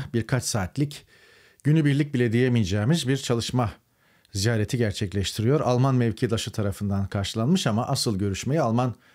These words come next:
Başbakanı Scholz'la yapacak ve burada, e, ağırlıklı olarak bu görüşmenin gergin geçeceği,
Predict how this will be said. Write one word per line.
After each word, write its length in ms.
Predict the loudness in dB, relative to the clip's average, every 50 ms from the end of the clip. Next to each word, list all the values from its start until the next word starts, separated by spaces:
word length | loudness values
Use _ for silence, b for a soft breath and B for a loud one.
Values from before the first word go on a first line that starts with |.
| b b b b -6
Başbakanı 500 | -4 -4 -4 -6 -6 -4 -2 0 0 0
Scholz'la 560 | 2 2 0 0 0 -2 -4 -6 -6 -8 -10 _ _
yapacak 460 | -4 -4 -2 -2 -2 0 -2 0 0
ve 140 | 0 0 2
burada, 380 | 2 2 2 2 2 0 0 -2 B B B B B B B B B B B B B B -6
e, 480 | -2 0 0 2 2 0 0 0 -2 -4 -8 -12 -16 -20 _ _
ağırlıklı 460 | 0 0 2 2 2 0 0 2 2 2
olarak 500 | 4 4 4 2 0 0 -6 -12 -18 b b b b b b b b b _ -10
bu 360 | -6 -2 2 2 2 4 4
görüşmenin 560 | 2 2 2 2 0 0 2 2 4 4 4
gergin 400 | 4 2 2 2 2 2 2 2
geçeceği, 520 | 2 2 2 0 0 0 0 -2 -2 -4